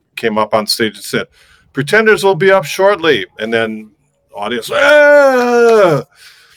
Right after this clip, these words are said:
But first, Milwaukee's own Violent Femmes, massive chorus of boos.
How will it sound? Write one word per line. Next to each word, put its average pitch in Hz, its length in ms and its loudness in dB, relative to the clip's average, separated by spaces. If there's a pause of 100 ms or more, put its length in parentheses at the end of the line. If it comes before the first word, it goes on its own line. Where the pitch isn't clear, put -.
(560)
But 147 160 0
first, 190 400 0
Milwaukee's 160 720 2
own 170 520 0
Violent 156 460 0
Femmes, 143 560 -4 (880)
massive 170 960 -2
chorus 127 460 0
of 104 180 -8
boos. 110 460 -2